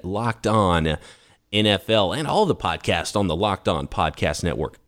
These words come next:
All right, let's get down into the nitty-gritty with the San Francisco forty-niners now, and I wanna get your opinions on this thing. And so Kyler Murray goes number one. Let's put that there.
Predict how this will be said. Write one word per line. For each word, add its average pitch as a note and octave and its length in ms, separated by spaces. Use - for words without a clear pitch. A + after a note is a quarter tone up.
All F3+ 100
right, A2 160
let's F#3+ 180
get F3+ 320
down C3+ 300
into C3 300
the A2 80
nitty-gritty A2 440
with C3+ 200
the G2+ 80
San B2+ 180
Francisco G#2 480
forty-niners E2+ 800
now, E2 260
and F2 100
I - 20
wanna D3 140
get B2 140
your A#2+ 220
opinions G#2+ 520
on G2 180
this F#2 220
thing. F#2+ 380
And F#2 340
so G#2+ 340
Kyler F#3 300
Murray C#3+ 180
goes A#2 240
number G#2 240
one. E2 280
Let's G2+ 180
put - 240
that G#2 400
there. E2+ 320